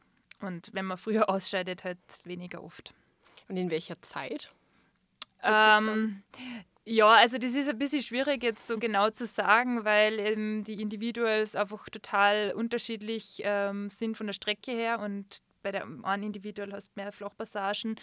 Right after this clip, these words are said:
Speaker 1: und hast irgendwie mehr Kilometer, dann brauchst du gleich irgendwie zehn Minuten länger für die
Speaker 2: Mhm.
Speaker 1: gleiche Höhenmeteranzahl. Also es ist jetzt nicht ganz so, ähm, leicht zu sagen, wie schnell man da jetzt wo ist. Aber ich weiß jetzt zum Beispiel, mei, die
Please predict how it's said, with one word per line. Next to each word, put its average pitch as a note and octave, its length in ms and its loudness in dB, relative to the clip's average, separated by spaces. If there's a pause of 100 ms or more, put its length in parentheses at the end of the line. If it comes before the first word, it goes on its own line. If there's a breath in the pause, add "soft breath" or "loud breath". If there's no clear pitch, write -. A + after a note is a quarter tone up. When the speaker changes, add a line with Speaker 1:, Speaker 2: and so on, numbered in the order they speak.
(360 loud breath)
Speaker 1:
und G#3 160 -6
hast G3+ 160 -4
irgendwie G#3+ 220 -4
mehr G3 160 -2
Kilometer, G3+ 520 -10
dann G3+ 140 -8
brauchst F#3+ 300 -12
du - 40 -20
gleich G3 280 -6
irgendwie G3 200 -10
zehn G3+ 200 -8
Minuten G3+ 320 -6
länger G3+ 340 -4
für G3+ 160 -10
die G3 80 -8
Speaker 2:
Mhm. D#3+ 40 -10
Speaker 1:
gleiche F3+ 340 -8
Höhenmeteranzahl. F#3+ 880 -4
Also F#3 180 -6
es F#3+ 180 -12
ist F#3+ 180 -14
jetzt - 300 -14
nicht G#3+ 200 -4 (200)
ganz G3 420 -4
so, F#3+ 360 -4 (500 soft breath)
ähm, F#3 720 -4 (440)
leicht F#3 460 -6
zu F#3+ 480 -8 (160)
sagen, F#3 480 -6
wie F#3 260 -8
schnell F#3 280 -8
man F#3 200 -6
da F3+ 100 -8
jetzt F3 200 -10
wo F#3+ 160 -4
ist. F3+ 160 -4
Aber F3+ 300 -4 (420 loud breath)
ich F3 180 -12
weiß G3+ 240 6
jetzt G#3 200 -2
zum G#3+ 120 -4
Beispiel, G3 360 0
mei, F#3+ 680 0 (320)
die F#3+ 540 -6